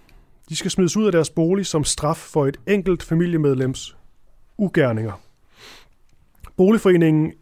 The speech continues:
F S B hedder den. De vil nemlig smide fire familier ud af boligbyggeriet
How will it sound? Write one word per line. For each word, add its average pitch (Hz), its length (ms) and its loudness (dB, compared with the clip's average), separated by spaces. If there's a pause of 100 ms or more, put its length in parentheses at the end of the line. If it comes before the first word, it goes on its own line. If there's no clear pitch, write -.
(180)
F - 180 -8 (160)
S - 100 -4
B - 80 -4 (280)
hedder 160 160 -2
den. 143 180 -2 (680)
De 165 60 0
vil 165 80 4
nemlig 175 200 4
smide 156 220 2
fire 185 320 0
familier 180 360 0
ud 180 180 -2
af 151 120 -6
boligbyggeriet 143 800 -2